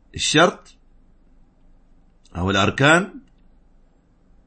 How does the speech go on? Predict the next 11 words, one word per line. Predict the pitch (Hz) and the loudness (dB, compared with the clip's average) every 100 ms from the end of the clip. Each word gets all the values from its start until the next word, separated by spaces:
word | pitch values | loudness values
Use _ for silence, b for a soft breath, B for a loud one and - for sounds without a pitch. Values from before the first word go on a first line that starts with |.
| _ _ - _ _ _ - | _ _ -20 _ _ _ -4
وإعادة | 117 131 127 180 170 202 202 - - _ - - - - - | 2 4 6 4 4 0 -4 -20 -20 _ -20 -20 -20 -20 -6
هذه | 135 160 147 | 0 2 2
العبادة، | 120 123 113 113 87 76 - _ _ _ _ _ - - | 2 2 4 2 0 -8 -14 _ _ _ _ _ -14 -2
قضاء | 127 151 180 143 | 0 4 2 4
هذه | 147 135 | 2 2
العبادة، | 139 117 110 123 107 - - _ _ _ _ _ - - - - _ _ _ _ _ _ _ _ _ _ _ _ _ _ - | 0 0 2 2 0 -4 -12 _ _ _ _ _ -20 -20 -20 -20 _ _ _ _ _ _ _ _ _ _ _ _ _ _ -4
لأنها، | 101 135 147 165 175 196 233 - _ _ _ _ _ _ _ _ _ _ _ _ _ _ _ _ _ _ _ _ _ _ - _ _ _ - | 0 0 2 4 4 2 -2 -14 _ _ _ _ _ _ _ _ _ _ _ _ _ _ _ _ _ _ _ _ _ _ -20 _ _ _ -10
لأنه | 87 113 127 131 | -2 0 2 2
فعلها | 117 151 143 139 151 180 208 - | 2 4 4 4 2 2 -2 -8
على | 101 104 | -6 -2
وجه | 110 143 151 143 165 180 | 0 2 2 0 0 -4